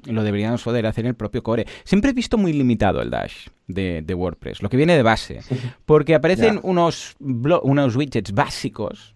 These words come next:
Speaker 1: mm, que, bueno, la gran mayoría de veces los acabo desactivando, pero siempre lo he visto poco personalizable, ¿sabes? El hecho de decir, "¿Por qué no es más flexible esto? ¿Por qué no puedo añadir yo aquí ciertos, eh, enlaces directos?". A ver, que sí que se puede hacer, ¿eh? Con código, pero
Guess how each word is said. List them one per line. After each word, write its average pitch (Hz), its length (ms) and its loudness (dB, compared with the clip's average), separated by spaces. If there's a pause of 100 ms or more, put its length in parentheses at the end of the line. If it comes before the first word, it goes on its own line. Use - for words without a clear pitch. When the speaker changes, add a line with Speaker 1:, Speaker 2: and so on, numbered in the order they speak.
Speaker 1:
mm, 107 300 -2
que, 101 260 -6
bueno, 92 340 -2
la 78 80 -2
gran 98 160 -2
mayoría 113 300 2
de 110 40 2
veces 110 300 -4
los 104 220 -2
acabo 107 240 -2
desactivando, 120 580 0 (380)
pero 170 180 2
siempre 214 300 0
lo 220 60 4
he - 20 4
visto 202 240 -4
poco 202 240 -4
personalizable, 151 880 0
¿sabes? - 180 -14
El 143 280 -4
hecho 127 180 -4
de 127 40 0
decir, 139 180 -6
"¿Por 107 120 -10
qué 160 80 -8
no 180 60 -4
es - 120 -8
más 139 200 -2
flexible 123 560 -4
esto? 98 180 -8
¿Por 104 80 -6
qué 120 60 -2
no 147 80 -6
puedo 143 180 -2
añadir 113 380 2
yo 110 100 2
aquí 107 300 -4 (320)
ciertos, 120 600 0
eh, 113 120 0 (240)
enlaces 117 560 0
directos?". 117 420 -2
A 107 60 -4
ver, 123 140 2
que - 100 -6
sí - 140 -6
que - 80 -4
se 113 100 -2
puede 117 140 0
hacer, 117 340 2
¿eh? 131 80 0
Con 104 180 -2
código, 135 380 -2
pero 123 180 2